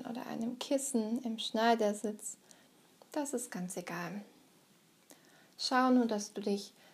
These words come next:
von der Taille abwärts noch einmal richtig runtersinken lässt und gleichzeitig aber auch vom Becken heraus deine Wirbelsäule aufrichtest. Du kannst dir vorstellen, dass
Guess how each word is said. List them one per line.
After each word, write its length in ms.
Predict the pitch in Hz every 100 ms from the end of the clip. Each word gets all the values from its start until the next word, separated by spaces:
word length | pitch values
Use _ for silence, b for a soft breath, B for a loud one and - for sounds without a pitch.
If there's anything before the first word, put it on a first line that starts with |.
| b
von 180 | - 196
der 140 | 190
Taille 500 | 190 220 220 220 214
abwärts 680 | - - - 190 185 - -
noch 240 | 202 196
einmal 400 | - 190 190 185 - b b b
richtig 480 | - 220 - - - - -
runtersinken 880 | 277 277 277 208 208 202 190 208 196
lässt 540 | 190 202 - - - _ _ _ _ b b b b b b -
und 240 | 233 220 214
gleichzeitig 960 | 262 285 277 - - 202 196 202 208
aber 380 | 190 185 185 190
auch 160 | 190 196 B B -
vom 220 | 247 240
Becken 280 | 269 302 240
heraus 600 | 208 202 196 190 202 -
deine 400 | - 202 202 208
Wirbelsäule 640 | 269 277 233 220 196 190 190
aufrichtest. 960 | - 254 262 269 220 208 - 208 208 - b b b b _
Du 80 | 240
kannst 400 | - 285 277 -
dir 120 | 214
vorstellen, 720 | - 208 214 220 - 202 190
dass 300 | 190 196